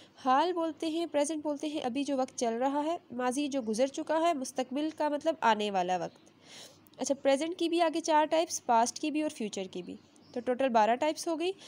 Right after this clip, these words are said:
प्रेजेंट की टाइप्स में एक आता है प्रेजेंट इंडेफिनिट टेंस, प्रेजेंट कंटीन्यूअस टेंस, प्रेजेंट परफेक्ट टेंस, प्रेजेंट परफेक्ट कंटीन्यूअस टेंस।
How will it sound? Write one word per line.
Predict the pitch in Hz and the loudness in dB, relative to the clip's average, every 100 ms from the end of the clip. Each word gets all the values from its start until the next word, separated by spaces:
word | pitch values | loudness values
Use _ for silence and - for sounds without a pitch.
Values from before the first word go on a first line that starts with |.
| - - _ | -20 -20 _
प्रेजेंट | 302 294 349 415 | 6 6 4 -2
की | 370 | 0
टाइप्स | 330 302 - | 2 2 0
में | 330 | -4
एक | - 285 285 | -2 0 0
आता | 285 294 | 2 2
है | 302 | 2
प्रेजेंट | 269 240 269 269 | 2 2 0 -2
इंडेफिनिट | 240 233 254 294 294 | -2 -2 0 -2 2
टेंस, | 311 339 - - | 2 2 -6 -4
प्रेजेंट | 240 233 262 | 0 0 0
कंटीन्यूअस | - 233 240 277 311 - | 2 2 2 -2 -4 0
टेंस, | 320 320 - | 0 0 -4
प्रेजेंट | - 240 254 254 | 0 0 0 -2
परफेक्ट | 269 320 320 - | 0 0 0 0
टेंस, | 302 302 - | -2 -2 0
प्रेजेंट | 262 247 247 | 0 0 -2
परफेक्ट | 233 240 220 | 0 0 0
कंटीन्यूअस | 196 190 190 175 185 - | -2 -4 -6 -6 -8 -8
टेंस। | 202 196 | -10 -10